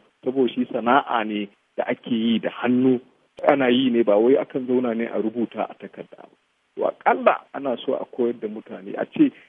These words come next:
kan ka koyar da mutane kaman na shekara guda kenan ka nuna musu duk wani yanayi na kiwon zuma sun sani. Sun san lokacin da ya kamata su sa tarko, sun san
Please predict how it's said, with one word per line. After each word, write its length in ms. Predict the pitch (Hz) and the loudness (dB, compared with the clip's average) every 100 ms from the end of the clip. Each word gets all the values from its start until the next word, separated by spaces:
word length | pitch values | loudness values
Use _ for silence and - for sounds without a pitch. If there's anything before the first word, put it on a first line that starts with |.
| - | -2
kan 160 | 131 127 | -2 -2
ka 100 | 123 | -6
koyar 260 | - 151 | -2 -2
da 80 | 147 | 0
mutane 440 | 143 143 135 135 135 | -2 -2 -2 0 0
kaman 380 | 123 127 139 139 _ _ 143 | 0 0 -2 -6 _ _ -2
na 120 | 139 | 0
shekara 460 | - 139 147 139 120 | 2 0 4 4 2
guda 320 | 120 120 135 - _ _ - | 0 2 2 2 _ _ 0
kenan 400 | 139 131 151 151 - - | 2 4 2 0 -8 -4
ka 160 | 143 | 0
nuna 280 | 143 151 147 | 0 0 -2
musu 220 | 139 135 139 | -2 -6 -4
duk 180 | 170 180 | 0 4
wani 380 | 180 180 180 175 - _ 170 | 4 4 2 0 -8 _ -2
yanayi 580 | 160 175 139 131 135 - _ 139 | 2 4 6 6 4 0 _ -12
na 80 | |
kiwon 420 | 131 - 156 127 113 | -12 0 2 2 0
zuma 260 | 117 107 98 | -2 -2 -4
sun 160 | 110 107 | -10 -8
sani. 260 | 123 98 - | -8 -8 -10
Sun 120 | 127 | -10
san 160 | - 131 | -4 2
lokacin 440 | 143 143 - 139 | 2 2 -2 -6
da 80 | 123 | -2
ya 60 | 123 | -2
kamata 420 | 123 120 123 120 | -2 -6 -6 -8
su 100 | - - | -18 -6
sa 140 | 127 | -4
tarko, 420 | 123 151 147 143 135 _ _ _ | 2 2 2 -2 -4 _ _ _
sun 80 | 135 | -10
san 100 | 151 | -4